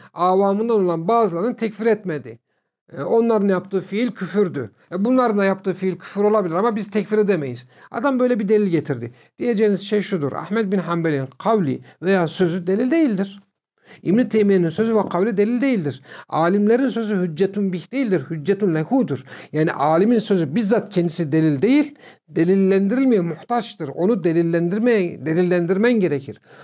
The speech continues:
Bundan dolayı şüphelere yaklaşırken, şüphelere cevap verirken yapmanız gereken en önemli esaslardan bir tanesi de gelen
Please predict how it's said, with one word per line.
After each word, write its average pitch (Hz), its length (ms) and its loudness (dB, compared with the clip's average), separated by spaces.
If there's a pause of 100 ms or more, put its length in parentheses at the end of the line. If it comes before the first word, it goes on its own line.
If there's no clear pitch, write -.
(200)
Bundan 208 340 2
dolayı 175 340 2 (280)
şüphelere 175 520 0
yaklaşırken, 160 760 -2 (260)
şüphelere 165 500 -2
cevap 151 340 -2
verirken 202 460 -2 (220)
yapmanız 175 580 -2
gereken 139 400 -2
en 220 260 0
önemli 143 320 -2
esaslardan 135 580 -6
bir 226 100 2
tanesi 139 440 -4
de 220 200 0 (340)
gelen 208 480 2